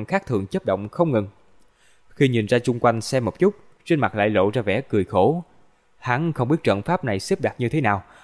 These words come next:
Ngay khi cái lồng ngũ sắc vừa hình thành trên không trung, thì ngay chỗ Hàng Lập ngồi cũng xuất hiện một cái lồng giống như vậy nhốt hắn vào bên trong, làm cho hắn không thể di chuyển được.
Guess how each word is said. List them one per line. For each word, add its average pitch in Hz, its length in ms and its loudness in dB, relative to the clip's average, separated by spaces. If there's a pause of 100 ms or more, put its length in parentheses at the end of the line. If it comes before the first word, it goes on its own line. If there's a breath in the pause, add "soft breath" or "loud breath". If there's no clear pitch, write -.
(260 soft breath)
Ngay 135 180 2
khi 143 120 -4
cái 175 160 0
lồng 101 180 0
ngũ 101 160 2
sắc 196 280 -6
vừa 113 200 4
hình 110 200 -4
thành 104 180 -6
trên 139 160 -4
không 135 140 -4
trung, 147 220 4 (340 soft breath)
thì 135 100 2
ngay 160 160 0
chỗ 160 120 2
Hàng 120 220 -2
Lập 104 160 0
ngồi 107 240 2
cũng 123 160 -4
xuất - 160 -2
hiện 104 180 -2
một 101 120 -4
cái 165 100 0
lồng 104 280 -2
giống 135 180 0
như 180 80 0
vậy 101 340 0
nhốt 165 200 0
hắn 160 180 -4
vào 104 100 -4
bên 104 140 -2
trong, 123 220 0 (320 soft breath)
làm 113 240 0
cho 127 120 0
hắn 143 260 -4
không 123 160 -4
thể 110 140 0
di 123 140 -2
chuyển 107 260 0
được. 101 240 -2